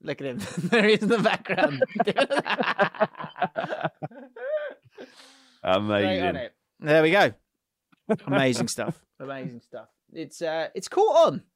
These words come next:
Speaker 1: safe to say.
Speaker 2: It is.
Speaker 1: Um,
Speaker 2: I just wanted to get bigger. I, I, I tried. So try and explain this to your wife. I don't know if you can, or if you tried.
Speaker 1: Me?
Speaker 2: I, in my, yeah, anybody. I mean, I,
Speaker 1: Right.
Speaker 2: I, so I,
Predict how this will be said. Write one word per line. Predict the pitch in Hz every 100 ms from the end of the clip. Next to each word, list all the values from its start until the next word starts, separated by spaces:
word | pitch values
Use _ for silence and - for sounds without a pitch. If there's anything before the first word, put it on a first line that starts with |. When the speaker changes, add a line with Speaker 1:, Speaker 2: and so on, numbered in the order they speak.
| _ _ _ _
Speaker 1:
safe | _ 123 120
to | 117
say. | - 110 - _ _ _ _
Speaker 2:
It | 117
is. | 120 120 -
Speaker 1:
Um, | - _ _ _ _ _ _ -
Speaker 2:
I | 92 117
just | 104 110
wanted | 120
to | 104
get | 107
bigger. | 110 98 - 107
I, | 120 131 131 135 143 135 -
I, | 135
I |
tried. | 135 - - 143 143 110
So | - - 123 120 -
try | - 143 170
and | 180
explain | - - - 135 131 98
this | 82 - - _ -
to | 110
your | 98
wife. | 92 95 80 - - -
I | 104
don't |
know | 104
if | 92
you | 85
can, | 90 76 73 -
or |
if | 92
you | 90
tried. | 98 82 73 _ _ _ _ _ _ _
Speaker 1:
Me? | 143 165 170
Speaker 2:
I, | 139 151 139
in | 135 127
my, | 123 - - _ - - 143
yeah, | 143 151
anybody. | 143 160 170 95 85 90
I | 113
mean, | 123 117
I, | 123 -
Speaker 1:
Right. | 135 139 -
Speaker 2:
I, |
so | - 143 131 131
I, | 101 143 147 120